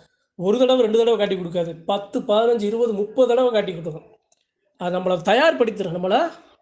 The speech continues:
பதப்படுத்திடும், நம்மளை பலப்படுத்திடும். அதுக்கப்புறம் தான் அந்த சாமியே வரும்.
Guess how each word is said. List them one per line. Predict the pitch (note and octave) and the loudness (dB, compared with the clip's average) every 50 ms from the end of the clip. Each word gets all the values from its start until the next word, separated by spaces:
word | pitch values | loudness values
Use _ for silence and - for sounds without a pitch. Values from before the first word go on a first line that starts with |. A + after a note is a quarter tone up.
| _ _ _ - G#3+ | _ _ _ 0 2
பதப்படுத்திடும், | A#3 E4 D#4+ D#4+ C#4 C4 A#3+ G3 F3+ G#3+ B2 - - - _ _ _ _ _ _ _ _ _ _ _ _ - | 2 2 2 4 2 0 0 0 -4 -6 -6 -6 -12 -20 _ _ _ _ _ _ _ _ _ _ _ _ -8
நம்மளை | G3 F#3+ G#3+ A3 A3 G#3+ C4+ D4+ A3 E3+ D#3+ | -6 -2 0 2 2 2 2 0 -2 -2 0
பலப்படுத்திடும். | G3 G#3+ B3+ D#4+ E4 D#4+ - C4+ C#4 C#4 C4+ A3+ F#3+ E3+ D3+ | 0 2 2 2 0 0 0 -2 -2 -4 -6 -6 -8 -8 -8
அதுக்கப்புறம் | E3+ G3 F#3+ A3+ G#3 A#3 A#3+ C4+ | -8 -8 -8 -6 -6 -6 -6 -4
தான் | E4 D4+ C4 | -4 -4 -4
அந்த | A#3 - | -4 -6
சாமியே | - G3 A3 A3+ A#3 A3+ A#3 A#3 A#3 A3+ | -6 -8 -8 -8 -6 -6 -4 -2 -2 -2
வரும். | F#3 F3+ F3+ G3 F#3 - - | -2 -4 -4 -6 -8 -10 -14